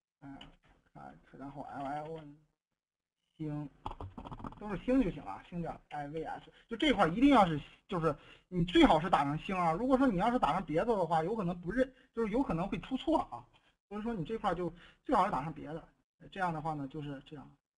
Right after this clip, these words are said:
加密的方式都不认识啊。所以说呢，这块儿是不行。呃，大家就是，就是这个样子。这是破解W E P的啊，一般来说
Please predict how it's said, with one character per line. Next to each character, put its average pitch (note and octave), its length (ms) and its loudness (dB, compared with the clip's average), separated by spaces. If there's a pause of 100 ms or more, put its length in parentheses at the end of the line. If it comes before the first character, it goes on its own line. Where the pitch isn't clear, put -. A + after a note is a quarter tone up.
(160)
加 F#3+ 160 2
密 F#3 80 -4
的 D#3 80 -6
方 F3+ 180 -2
式 E3 60 0
都 E3 80 0
不 D#3 100 -6
认 F3 200 -4
识 - 100 -16
啊。 - 120 -20 (280)
所 E3 160 -4
以 - 20 -8
说 D#3+ 140 -4
呢， D#3 160 -6
这 F#3 100 -8
块 D#3+ 120 -4
儿 - 20 -6
是 D3+ 60 -8
不 E3 100 -12
行。 - 160 -14 (720)
呃， D#3 120 -6
大 F#3 120 2
家 G3 100 2
就 G#3+ 140 -4
是， F3+ 80 -10 (340)
就 G#3+ 140 -4
是 F3+ 60 -6
这 G3 80 -6
个 F#3 80 -4
样 F#3+ 200 2
子。 - 80 -12 (1200)
这 F#3+ 160 -4
是 D#3 60 -6
破 - 180 -6
解 D3 80 -2
W D3+ 240 -4
E F#3 60 -6
P F3 220 -8
的 - 60 -8
啊， - 120 -12
一 G3 100 -10
般 A3 320 2
来 F3+ 140 4
说 F#3+ 260 -2